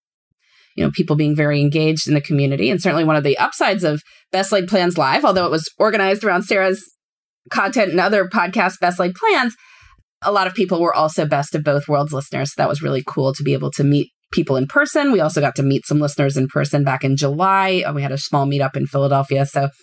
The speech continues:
really, really great to be able to engage with people. And we love hearing from folks. So feel free to write us with comments, feedback, questions, anything we want to know. Speaking of which, Best of Both Worlds has an awesome Patreon group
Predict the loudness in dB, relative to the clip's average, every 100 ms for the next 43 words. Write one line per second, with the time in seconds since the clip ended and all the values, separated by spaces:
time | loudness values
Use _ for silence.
0 | _ _ _ -2 0 2 0 0 2 2
1 | 2 0 0 0 -2 0 0 0 -2 0
2 | 0 0 0 0 2 0 0 -4 -4 -6
3 | -4 -2 0 0 -2 -4 -2 0 0 0
4 | 0 0 0 0 0 0 0 -2 0 0
5 | -2 0 0 0 -2 -2 _ _ _ _
6 | 0 2 2 0 -4 -4 0 2 2 0
7 | -2 0 2 0 0 0 0 0 2 2
8 | 0 -4 -2 0 0 2 2 2 0 0
9 | 0 0 -2 -2 0 0 2 2 0 -4
10 | _ _ _ _ _ _ -10 -2 0 2
11 | 2 2 0 -6 -10 _ _ _ _ -2
12 | -2 0 0 2 2 2 2 -2 0 0
13 | 0 0 -2 -2 0 0 2 -2 0 0
14 | 0 0 2 0 0 0 2